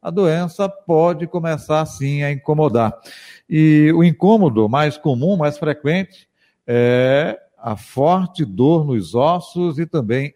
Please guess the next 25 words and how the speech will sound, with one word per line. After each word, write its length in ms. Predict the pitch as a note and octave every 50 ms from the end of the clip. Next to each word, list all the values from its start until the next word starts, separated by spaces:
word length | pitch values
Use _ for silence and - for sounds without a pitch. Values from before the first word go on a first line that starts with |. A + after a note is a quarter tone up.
| _
articulações. 1080 | - C#3+ D#3+ D#3+ D3+ - - - - C3+ B2 A2 G2 - - F#2 - - - - - - _ _ _ _ - _ _ _
Pra 320 | - C3 B2+ B2 A#2+ A#2+ A2
falar 400 | - - D#3 D3+ D#3 E3+ F3+ D#3+
sobre 340 | - - F3 F3+ E3+ E3 E3+
o 80 | E3+
assunto, 760 | E3 D#3 - - - F3+ F#3 F#3 F3+ E3+ - - F3+ F3 F3
esclarecer, 760 | D3+ C#3 D3 - D3+ D3 C#3 C3 B2 A2 - - D#3+ E3 E3 D#3
orientar, 560 | C3+ C3 C#3 B2 A2+ - C#3+ D3+ D#3+ D3+ - - - _ _ _ _ -
nós 180 | C3+ C#3 C#3 B2
estamos 680 | B2 - _ - C#3+ C#3+ C#3+ C#3 C3+ C3+ C3 B2 -
com 460 | - - C#3 C3+ C3+ C3 C3 C3+ D3
o 120 | C#3+ C3+ A#2
doutor 520 | B2+ B2+ B2 - C#3 C3+ C3 B2+ B2 A#2+
Dilamar 600 | G#2+ C#3 C#3 C3+ A#2 A2+ B2 A#2+ A2 - - -
Pinto, 520 | - C#3+ E3+ F3+ F3+ - F3 F3 - E3+ - - _ _ _ _ _ -
ele 180 | A2 A2+ A2+ A#2+
é 60 | A#2+
ortopedista, 800 | A#2 A#2+ - B2+ - - A2+ F#2+ A2 D3 F3 E3+ D3+ - D3 A#2+
nosso 240 | B2 C#3 C3+ - -
convidado 480 | C#3+ A#2+ A#2+ B2 A2+ C3 C3+ B2+ C3+
de 100 | C3+ C#3+
hoje 300 | B2+ B2+ D3+ D3 B2 C#3
do 160 | B2+ D3 D3+ D3
Canal 500 | D3+ D3 C3+ B2 C3 C3 C3 B2+ B2+ B2
Saúde. 540 | - - C#3 B2 A#2+ A#2+ A#2 F2 - -